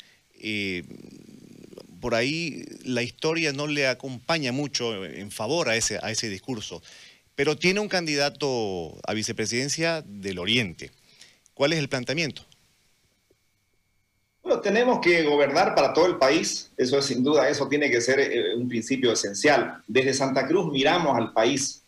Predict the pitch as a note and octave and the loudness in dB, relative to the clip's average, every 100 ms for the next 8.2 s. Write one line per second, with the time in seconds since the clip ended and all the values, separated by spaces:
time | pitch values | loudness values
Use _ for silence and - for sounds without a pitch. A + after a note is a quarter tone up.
0 | - G#2+ G2+ G2+ - _ - - C#3 B2+ | -4 -2 -2 -4 -6 _ -8 2 4 6
1 | G#2 - - - G2+ - G2+ - G#2+ B2 | 2 -2 -8 -6 -6 -4 -4 0 2 4
2 | B2 A2 G#2 G2+ A2 G2+ - - _ C#3 | 4 2 -2 0 2 0 -4 -20 _ 4
3 | D3 C3+ - C3+ D3+ F#3+ D#3+ - B2+ - | 4 0 0 2 2 2 2 4 2 4
4 | A2 - G#2 - D3+ C3+ E2+ - - _ | 0 0 -2 2 4 4 2 -4 -16 _
5 | _ _ _ A2+ A2 G2+ - A2 A2+ - | _ _ _ 0 2 2 0 -2 0 0
6 | G#2+ - - C#3 C3+ B2+ A#2 G#2+ B2 A2 | 0 -2 0 0 2 0 0 0 0 0
7 | - A#2 A#2 G#2 G2 G2 - F#2 G2+ F2 | 2 0 0 -2 -2 -4 -6 -4 -4 -8
8 | E2+ | -12